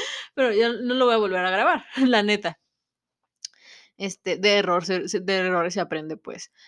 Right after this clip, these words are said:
Em, el caso es que según va la chava y según es activista y hacen con otro grupo de, de este, de gente ahí de que, pues, cierren ese, ese mercado porque es muy peligroso de, y, o sea, sí,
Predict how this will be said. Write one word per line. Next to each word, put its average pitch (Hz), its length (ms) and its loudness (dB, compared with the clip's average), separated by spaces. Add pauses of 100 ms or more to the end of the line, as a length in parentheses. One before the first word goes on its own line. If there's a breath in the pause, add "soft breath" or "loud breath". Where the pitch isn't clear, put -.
(140 soft breath)
Em, 190 520 2
el 226 120 4
caso 277 180 6
es 330 100 2
que 370 80 2
según 226 340 6
va 214 100 8
la 226 120 8
chava 214 320 6
y 220 40 2
según 190 220 -4
es 214 80 -4
activista 214 680 -2
y 185 180 0
hacen 214 300 -2
con 175 200 -4
otro 180 280 -4
grupo 190 320 -6
de, 175 360 -6 (540)
de 180 220 -4
este, 175 840 -8 (120)
de 208 100 -2
gente 262 340 2
ahí 233 180 2
de 240 140 0
que, 254 120 -6
pues, 185 200 -6
cierren 190 400 -2
ese, 190 360 -2
ese 202 180 -4
mercado 202 560 0
porque 180 280 -14
es - 120 -14
muy 180 140 -4
peligroso 190 800 0
de, 175 100 -4
y, 208 200 -2
o 196 80 -2
sea, 175 160 -4
sí, 202 340 -10